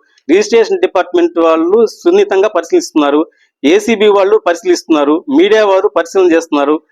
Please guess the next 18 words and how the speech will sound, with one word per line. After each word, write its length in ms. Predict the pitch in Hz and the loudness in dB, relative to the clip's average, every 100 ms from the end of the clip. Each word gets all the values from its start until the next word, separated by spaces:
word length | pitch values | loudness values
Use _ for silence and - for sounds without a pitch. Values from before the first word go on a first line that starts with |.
| _ - | _ -4
జిల్లా 220 | 147 202 | 0 0
కలెక్-, 440 | 214 190 196 - 175 | 0 -2 -4 -4 -2
కలెక్టర్ 300 | 185 - 196 | -2 0 2
రెవెన్యూ 400 | 185 202 208 190 | 2 2 2 2
వాళ్ళు 200 | 180 - | 0 -2
పరిశీలన 380 | 170 165 180 | -4 0 2
చేస్తున్నారు, 480 | 165 147 147 139 147 - _ _ | 2 0 -2 -2 -2 -6 _ _
స్థానిక 460 | - - 165 220 214 | -10 -2 0 0 0
అధికారులకు 400 | 180 202 202 190 | 0 0 0 -2
ఫిర్యాదు 420 | - 170 202 165 | 0 0 0 0
చేసి, 340 | 180 - - 165 | -2 -2 -6 -4
చేసి 200 | 165 180 | -2 0
ఉన్నాము, 440 | 160 160 147 170 _ _ _ _ _ _ _ _ _ _ _ _ _ _ _ _ _ _ _ _ _ _ _ _ _ _ - - _ | 2 0 0 -4 _ _ _ _ _ _ _ _ _ _ _ _ _ _ _ _ _ _ _ _ _ _ _ _ _ _ -20 -20 _
స్థానిక 420 | - 170 196 208 | -6 -2 -2 0
అధికారులకు 540 | 202 180 160 180 202 185 | 2 2 2 0 -2 0
ఫిర్యాదు 360 | 170 190 170 | 0 0 0
చేసి 220 | 156 147 147 | -2 0 0
ఉన్నాము. 400 | 143 139 151 | 0 0 -2